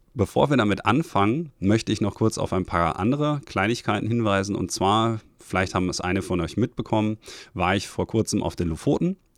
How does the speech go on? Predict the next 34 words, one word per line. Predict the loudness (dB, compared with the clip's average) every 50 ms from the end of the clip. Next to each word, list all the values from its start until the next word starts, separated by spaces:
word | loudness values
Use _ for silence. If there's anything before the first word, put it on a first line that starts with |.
| _ _ -6
Und | -2 -2 0 0 0 0 0 2
dort | 2 2 2 2
habe | 2 0 0
ich | 0 -2 -2
unter | -4 -2 -2 -2
anderem | 0 -2 0 0 0 0
dann | 0 -2
auch | -2 -2
etwas | -4 -4 -6 -8 -8
Location | -8 -6 -4 -2 -2 0 0 0
Scouting | 0 0 0 0 0 2 0 0
gemacht | 0 2 0 0 -2 -4
für | -6 -4 -2 -2 -2
Fotosafari, | -4 -2 -2 0 2 2 2 2 2 2 2 0 2 2 0 -2 -4 -6 _ -2
denn | 0 2 2 2 0 -2 -8 -20 -20 -20 -18 -14 -10
ich | -8 -2 2
werde | 2 2 2 2
für | 0 -2
Kurzentschlossene | -2 2 2 0 2 2 0 -2 0 0 2 0 2 2 2 2 2 2 0
im | 0 -4 -6
Februar | -4 -2 0 0 0 2 4 4 4 4 4 2
einen | 0 0 0 -2 -4 -6 -12 _ -6
Winterworkshop | 0 2 2 4 4 4 4 4 4 2 2 2 0 0 0 0
oben | 0 0 2 2 2 2 2 0 -2
auf | -6 -8 -6 -4
den | -4 -4
Lofoten | -4 -2 0 0 0 2 2 2
geben. | 2 2 2 2 0 -2
Also | -2 -2 0 0
jetzt | -2 -2 0 0
nicht | 0 0 -2 -4 -12 -6
zweitausendneunzehn, | -2 -2 0 0 0 0 2 2 4 2 2 2 0 -2
schon | -2 0 0 0 2 2 0 0 -4 -8 _ _ _ -12
zweitausendachtzehn. | -4 -2 -2 0 0 0 0 0 4 2 2 2 2 -6 -2 0 2 2 0